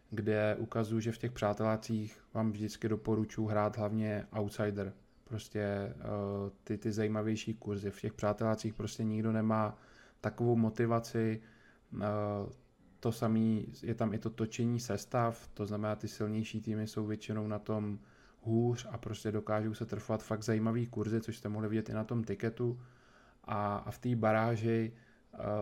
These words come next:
většina fakt byla hodně vyrovnaná, takže já jsem vlastně vítěze nesázel ani v jednom z těch zápasů, protože je to fakt jako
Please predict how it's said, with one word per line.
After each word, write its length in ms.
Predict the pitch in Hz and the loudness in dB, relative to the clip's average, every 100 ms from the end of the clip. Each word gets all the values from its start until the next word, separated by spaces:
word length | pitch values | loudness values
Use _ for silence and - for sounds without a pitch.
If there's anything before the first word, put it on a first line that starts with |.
| 101 - - | -2 -4 -8
většina 480 | 113 113 - 120 113 | -4 -4 -2 -2 -2
fakt 180 | 120 | -2
byla 180 | 107 120 | 0 0
hodně 380 | 113 104 107 123 | 2 0 0 2
vyrovnaná, 560 | 117 110 104 101 98 101 | 2 2 2 2 0 -2
takže 440 | 110 104 107 104 - - _ | -4 0 2 0 -4 -20 _
já 120 | - 104 | -6 -2
jsem 360 | - 110 101 - | 0 0 -2 -6
vlastně 340 | 113 107 - 110 | -4 -4 -2 -4
vítěze 640 | 98 120 123 139 107 98 | -2 -4 0 2 2 0
nesázel 480 | 101 98 107 107 107 | -2 -2 0 2 0
ani 220 | - 110 107 | 0 -2 0
v 40 | |
jednom 320 | 110 113 110 | 0 0 -2
z 80 | - | -2
těch 160 | 117 107 | -2 0
zápasů, 560 | 98 98 110 - 123 | -2 0 -4 0 -2
protože 420 | 120 113 - 101 | -2 -4 -4 -2
je 60 | 107 | -2
to 140 | 104 | -2
fakt 260 | 104 - 104 | -4 -4 -2
jako 540 | 104 101 113 107 104 | -4 -2 -2 0 0